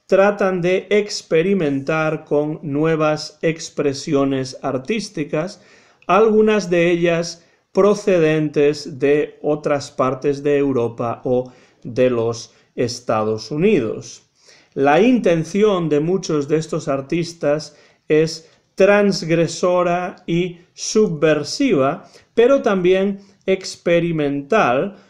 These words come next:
con la intención siempre de sorprender a la audiencia,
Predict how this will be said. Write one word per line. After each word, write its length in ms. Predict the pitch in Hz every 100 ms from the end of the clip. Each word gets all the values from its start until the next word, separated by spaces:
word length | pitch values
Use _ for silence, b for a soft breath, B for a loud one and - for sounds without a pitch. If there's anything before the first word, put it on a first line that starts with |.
| B -
con 380 | 226 262 247
la 260 | 226 226 -
intención 1000 | 220 220 202 165 160 - 175 165 165 165
siempre 640 | - - 170 165 170 170 165
de 180 | 147
sorprender 1500 | 135 - - 214 202 175 170 156 147 147 170 120 120 156 b b b b _
a 340 | 135 135 135 -
la 560 | 143 127 127 135 b b b _
audiencia, 1160 | 127 123 131 135 180 139 107 104 - 80 85